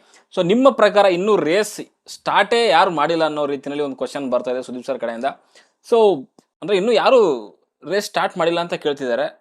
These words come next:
So, ಅಲ್ಲಿ ಸ್ಟಾರ್ಟ್ ಮಾಡಿದ್ರಲ್ಲಿ ನನ್ನ ಪ್ರಕಾರ ಕಾಣಿಸ್ತಿರುವಂಥದ್ದು ಕಣ್ಣಿಗೆ ಒಂದು ಎರಡು ಮೂರು ಜನ ಅಷ್ಟೇನೆ.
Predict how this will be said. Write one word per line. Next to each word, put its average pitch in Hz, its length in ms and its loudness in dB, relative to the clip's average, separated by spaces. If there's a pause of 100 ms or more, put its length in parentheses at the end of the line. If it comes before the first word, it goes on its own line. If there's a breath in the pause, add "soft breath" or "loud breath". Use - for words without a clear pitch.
(120)
So, 160 140 0
ಅಲ್ಲಿ 127 540 -6 (340)
ಸ್ಟಾರ್ಟ್ 202 360 0
ಮಾಡಿದ್ರಲ್ಲಿ 202 420 0
ನನ್ನ 165 140 -4
ಪ್ರಕಾರ 180 280 -2
ಕಾಣಿಸ್ತಿರುವಂಥದ್ದು 160 640 -6
ಕಣ್ಣಿಗೆ 151 260 -2
ಒಂದು 147 280 -2
ಎರಡು 127 200 -2
ಮೂರು 147 200 -8
ಜನ 135 160 -6
ಅಷ್ಟೇನೆ. 127 440 -8